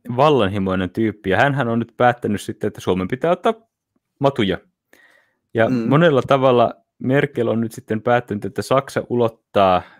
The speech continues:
Speaker 1: ulottaa vaikutuspiirinsä aika moniin maihin Euroopassa, om-, omien rajojensa ulkopuolelle siis. Että tavallaan kyllähän, jos siellä Saksassa on joku tämmönen itsekäs,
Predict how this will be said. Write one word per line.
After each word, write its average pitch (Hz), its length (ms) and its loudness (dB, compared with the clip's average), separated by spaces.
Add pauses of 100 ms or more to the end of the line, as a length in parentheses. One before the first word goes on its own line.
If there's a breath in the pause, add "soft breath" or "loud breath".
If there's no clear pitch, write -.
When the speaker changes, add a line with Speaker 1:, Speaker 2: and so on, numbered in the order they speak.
(140)
Speaker 1:
ulottaa 117 440 0
vaikutuspiirinsä 104 840 -4
aika 110 180 -4
moniin 156 320 -4
maihin 90 380 -2
Euroopassa, 95 580 -2 (340)
om-, 110 220 -4
omien 127 340 2
rajojensa 113 340 0
ulkopuolelle 87 600 -4
siis. - 380 -10 (680 soft breath)
Että - 360 0 (260)
tavallaan 110 480 2
kyllähän, 107 540 0 (560)
jos 117 260 -2
siellä 117 320 4
Saksassa 123 420 -2
on 156 200 0
joku 131 220 -2
tämmönen 113 600 -2 (1000 soft breath)
itsekäs, 135 800 -2